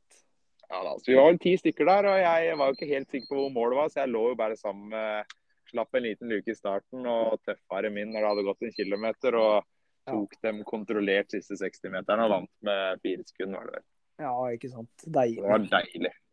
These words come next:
Speaker 2: Ja,
Speaker 1: Så
Speaker 2: det
Speaker 1: på
Speaker 2: er
Speaker 1: testløp i, ja, det er
Speaker 2: viktig.
Speaker 1: viktig. Så testløp i dag, eh, var åtte hundre meter på grus, og da gikk det vel eh, jeg sprang på to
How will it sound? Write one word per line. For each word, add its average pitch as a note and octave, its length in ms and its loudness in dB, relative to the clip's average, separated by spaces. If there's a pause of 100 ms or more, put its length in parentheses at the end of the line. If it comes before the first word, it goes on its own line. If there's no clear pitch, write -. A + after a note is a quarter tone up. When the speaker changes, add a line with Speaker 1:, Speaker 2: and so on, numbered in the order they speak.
(220)
Speaker 2:
Ja, G#2+ 60 0
Speaker 1:
Så A#2 60 6
Speaker 2:
det B2+ 80 10
Speaker 1:
på D3+ 80 8
Speaker 2:
er E3 140 6
Speaker 1:
testløp B2+ 320 4
i, C#3 100 10 (760)
ja, D#3+ 140 0
det - 180 0
er - 60 2
Speaker 2:
viktig. D3+ 180 -4
Speaker 1:
viktig. F#2 120 -4 (840)
Så C3+ 460 6
testløp C3 500 0
i C#3+ 100 8
dag, C3+ 440 6
eh, D3 640 0 (480)
var B2+ 200 0
åtte - 380 -14
hundre G#2 200 -6
meter B2 360 -4
på C3 340 -4
grus, C#3 500 -4
og C3 80 -6
da B2 140 0
gikk A2+ 300 -6
det A#2 100 -6
vel A#2 220 -4 (1080)
eh, G#2+ 320 -2
jeg G#2+ 160 0
sprang G2+ 340 -8
på G#2 340 -2
to G#2 420 -6